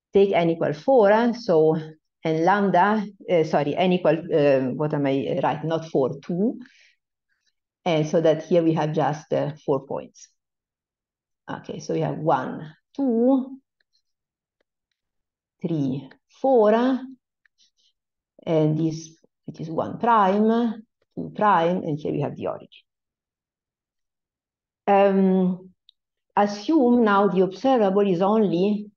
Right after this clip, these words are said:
in the first point here. So assume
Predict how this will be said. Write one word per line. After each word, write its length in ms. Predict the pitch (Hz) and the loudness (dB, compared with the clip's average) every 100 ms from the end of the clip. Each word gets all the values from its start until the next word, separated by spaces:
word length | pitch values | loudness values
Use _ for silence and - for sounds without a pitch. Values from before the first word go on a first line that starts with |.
| _ - | _ -8
in 720 | 185 180 175 180 190 185 190 _ _ _ - | -4 -2 -2 0 -2 -4 -12 _ _ _ -12
the 100 | 165 | -10
first 360 | 156 156 - - | -2 -2 -2 -8
point 360 | - - - - _ _ _ | -10 -10 -18 -20 _ _ _
here. 240 | - - - _ _ _ _ _ _ _ _ _ _ _ _ _ _ _ _ _ _ _ _ _ _ | -14 -14 -14 _ _ _ _ _ _ _ _ _ _ _ _ _ _ _ _ _ _ _ _ _ _
So 540 | - - 69 92 151 - _ _ _ _ | -14 -8 -6 -6 -10 -16 _ _ _ _
assume 920 | 151 156 247 226 185 202 240 233 - | -12 -8 -4 0 0 2 0 -2 -8